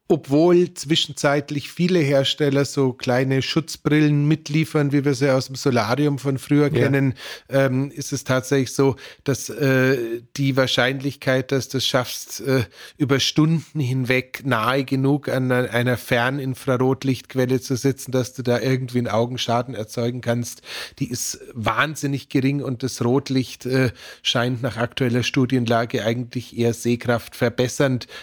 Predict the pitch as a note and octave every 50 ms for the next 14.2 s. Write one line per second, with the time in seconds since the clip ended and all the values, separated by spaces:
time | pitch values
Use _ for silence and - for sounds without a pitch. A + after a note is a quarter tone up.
0 | - - A#2 C3 B2+ A#2 A#2 - - B2 B2 - B2+ B2 A#2 - - - A#2+ A#2
1 | A#2+ B2 C3+ A#2+ B2 A2+ - - B2+ - - A#2 A#2 A#2 A#2 G2 A2 A#2 G#2+ B2
2 | B2 A2 - - - - - _ _ _ _ _ _ - C#3 A#2+ A2 B2 C#3+ C#3+
3 | C#3+ C3 A2 - _ _ _ - B2 C3 A#2+ - - C3 A#2+ - - A#2 B2+ C3+
4 | C3+ A2 B2 B2+ C3 A#2+ B2 A#2+ A#2+ - - C3+ B2+ A2+ - - - - _ -
5 | - - - C#3 C3+ C3+ C3 C#3 C3+ C3 B2+ C3 C3+ - - - - C#3 - -
6 | D#3 - - C3+ C3 G#2 A#2 B2+ A#2+ - - - B2+ A#2+ B2+ - - C#3+ C3+ D3
7 | D3+ D3+ C#3+ C3 - - - - - _ _ - B2+ B2+ B2+ C3 B2+ C3+ - -
8 | - D3 B2+ A#2+ A#2+ A#2+ A#2 C3 B2+ - - - C3 B2+ A#2+ A#2+ B2+ C3 B2+ -
9 | - C3 A#2+ G#2 B2+ B2+ D3+ - - - - C#3 B2+ - C3 A#2+ - - C3 A#2+
10 | B2 B2+ - - C3+ - - B2 A#2 A#2 A#2+ - C#3 B2+ B2 B2 A#2+ B2 A#2+ B2
11 | A#2+ B2 B2 A#2 A#2+ A2+ A2+ G#2+ A2 - B2+ B2+ A#2+ - - B2+ A#2+ A#2 A#2 A2
12 | A2 A2+ G#2+ A#2 G#2+ A#2 A2 C3 B2 - A#2 A2+ G#2 G#2+ - - B2+ A2+ - -
13 | - - - - - - - A#2 A2 A2 - A#2+ A2 - B2+ A#2 A2 - B2+ B2+
14 | A#2+ A#2+ A#2 G#2